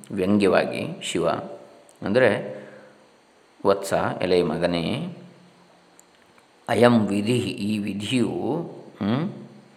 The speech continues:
ಸಾಕ್ಷಾತ್ ಅಂದರೆ ನಿನ್ನ ಎದುರಿಗೆ ಇರತಕ್ಕಂಥ ಈ ವಿಧಿ ಇದ್ದಾನಲ್ಲ ಬ್ರಹ್ಮ, ಜಗತಾಂ ಆದ್ಯ ದೈವತಂ, ಇವನು ಜಗತ್ತಿಗೆಯೇ ಮೊದಲ ದೇವರು,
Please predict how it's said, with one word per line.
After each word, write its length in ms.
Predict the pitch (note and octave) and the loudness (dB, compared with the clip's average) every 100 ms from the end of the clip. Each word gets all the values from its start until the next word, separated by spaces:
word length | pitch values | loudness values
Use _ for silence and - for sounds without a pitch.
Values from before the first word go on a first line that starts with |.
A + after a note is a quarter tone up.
| - - - | -20 -20 0
ಸಾಕ್ಷಾತ್ 1040 | G2 G2 - F#2+ E2+ D2+ B2 - - - - _ _ _ _ _ - - | 2 4 2 2 2 2 0 -4 -14 -20 -20 _ _ _ _ _ -10 -2
ಅಂದರೆ 200 | G#2+ G2 | 0 2
ನಿನ್ನ 220 | G2+ G#2+ | 4 4
ಎದುರಿಗೆ 560 | F#2+ G2 G2 F2+ - - - - | 4 2 0 -2 -8 -12 -18 -2
ಇರತಕ್ಕಂಥ 500 | F#2 F#2+ - - D#2+ | 0 2 -2 -4 -4
ಈ 220 | D#2+ E2+ | -4 -4
ವಿಧಿ 300 | E2+ F2+ G#2+ | -4 -4 -2
ಇದ್ದಾನಲ್ಲ 360 | F2+ E2 D#2+ E2 | -2 -4 -4 -6
ಬ್ರಹ್ಮ, 320 | E2 F#2+ G2 A#2 B2 - - - - | -4 -4 -2 -2 -4 -8 -14 -16 0
ಜಗತಾಂ 460 | G2 G#2+ A2+ A#2+ C3+ | 6 6 8 6 6
ಆದ್ಯ 420 | G2+ A2 B2 B2+ | 4 2 2 4
ದೈವತಂ, 540 | B2 A#2 G#2+ F2 - F#2+ | 4 4 2 -2 -6 -4
ಇವನು 220 | G2+ A2 | -2 0
ಜಗತ್ತಿಗೆಯೇ 640 | F#2+ G#2+ A2 B2 A2+ A#2+ | 0 0 -2 -2 2 2
ಮೊದಲ 380 | C3+ G2 G#2 B2+ | 2 2 2 2
ದೇವರು, 320 | B2 A#2 - | 2 0 -2